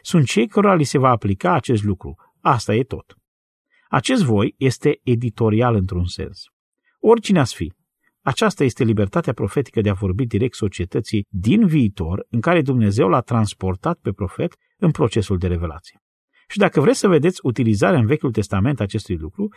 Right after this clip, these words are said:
este peste tot. Profeții din Vechiul Testament vorbeau frecvent în mod direct cu oameni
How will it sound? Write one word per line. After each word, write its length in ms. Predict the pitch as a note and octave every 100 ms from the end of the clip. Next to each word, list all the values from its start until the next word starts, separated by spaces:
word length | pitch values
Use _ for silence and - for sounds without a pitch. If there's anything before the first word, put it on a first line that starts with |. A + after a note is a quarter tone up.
| - -
este 220 | - F#2
peste 280 | F#2 - -
tot. 340 | - - - _ _ _ _ _
Profeții 400 | B3 E3 D3 D#3
din 80 | B2+
Vechiul 240 | A#2+ C#3
Testament 420 | B2+ A2+ A#2 D#3+
vorbeau 420 | C3+ A2 F2+ C#3 D#3
frecvent 540 | - G2+ - F3 -
în 100 | G2+
mod 180 | A2 D#3
direct 300 | G2+ E2+ -
cu 140 | -
oameni 520 | F#2 G2+ B2 F#3 G3+